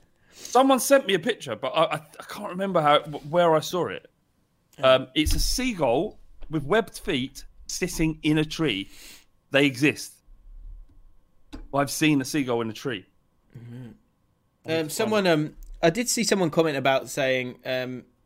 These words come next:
Speaker 2: I, um, I live by the sea and I've always got a spoon on me, just in case I see a seagull in a tree. <laughs>
Speaker 1: Oh,
Speaker 2: So
Speaker 1: I'd love
Speaker 2: take a
Speaker 1: that.
Speaker 2: picture. That,
Speaker 1: Oh,
Speaker 2: that would
Speaker 1: I'd
Speaker 2: be
Speaker 1: love
Speaker 2: the
Speaker 1: that.
Speaker 2: best picture I've ever fucking
Speaker 1: Yeah,
Speaker 2: seen.
Speaker 1: oh, yeah, yeah. That would, we, that would be peak.
Speaker 2: Um,
Speaker 1: We
Speaker 2: this is a
Speaker 1: would,
Speaker 2: quick,
Speaker 1: we
Speaker 2: just
Speaker 1: would
Speaker 2: a
Speaker 1: be able
Speaker 2: quick
Speaker 1: to top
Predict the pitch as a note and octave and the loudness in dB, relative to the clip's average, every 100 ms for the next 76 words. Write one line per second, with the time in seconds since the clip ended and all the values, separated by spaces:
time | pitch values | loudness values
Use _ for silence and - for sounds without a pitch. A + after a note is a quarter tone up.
0 | _ C3+ C3 B2+ B2 B2 - _ _ _ | _ -2 -2 -2 -4 -8 -14 _ _ _
1 | _ _ _ _ _ C3 C3+ C#3 - B2+ | _ _ _ _ _ -2 0 0 0 0
2 | A#2 - C3+ A#2+ A2 B2 A#2+ - - - | 0 -4 -2 -2 -4 -6 -6 -8 -12 -8
3 | C3 B2 A2+ A2 G#2 - - _ _ - | -4 -4 -6 -10 -12 -16 -20 _ _ -20
4 | - C#3 C3 A2+ A#2+ - A#2 - C#3 B2+ | -10 -8 -6 -6 -6 -8 -8 -4 -4 -4
5 | A#2+ A#2 B2 - D3 B2 B2+ B2 F#3 C3 | -6 -6 -10 -6 -4 -2 2 2 4 4
6 | A#3 G3 E3+ - E3+ D#3 - - - F3+ | 4 2 2 -4 -6 -10 -10 -12 -10 -12
7 | B3+ - C#3 - - D#3 C3 E3+ E3 D3+ | -12 -2 2 4 6 6 6 6 8 6
8 | C#3+ E3+ C#3+ - C3 C3 C3 B2+ B2 - | 4 0 -2 -2 -2 -2 -4 -4 -10 -4
9 | C3+ C3 C3 C3 A#2+ A2 G#2+ G#2 A2+ A2+ | 0 2 4 2 2 2 0 0 -2 -4
10 | A#2+ B2 A2 A2+ A#2 A2+ A#2+ - A#2 - | -4 -4 -4 -4 -4 -6 -12 -10 -12 -12
11 | - - C#3 C#3 - B2 A#2+ A#2+ C#3 C3+ | -20 -8 -4 -4 -4 -4 -2 -2 0 0
12 | B2+ A2+ F#3+ | 0 0 -2